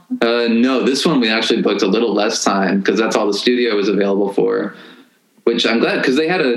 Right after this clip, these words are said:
later date that they could have done it, but that would have ended up not working 'cause of covid and everything. So I guess luckily we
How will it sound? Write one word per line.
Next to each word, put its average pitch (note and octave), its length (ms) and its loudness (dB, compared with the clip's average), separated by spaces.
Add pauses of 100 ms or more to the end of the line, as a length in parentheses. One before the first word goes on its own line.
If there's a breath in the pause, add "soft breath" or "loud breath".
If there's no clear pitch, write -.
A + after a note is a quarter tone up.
later C3 320 0
date G2 460 -2
that G2 140 2
they F#2+ 120 -2
could A2+ 160 0
have G2+ 280 -2
done A2+ 180 2
it, G2 160 0
but G2 220 0
that G2 220 0
would G#2 120 2
have F#2+ 100 0
ended G2 220 0
up - 120 -2
not G2+ 200 2
working G#2+ 320 0
'cause G2+ 100 0
of F#2+ 120 -2
covid A2+ 300 0
and G2+ 120 -2
everything. G2+ 380 -2
So G2+ 380 -2
I G#2 60 0
guess - 280 -2
luckily G#2+ 520 0
we G2+ 260 -2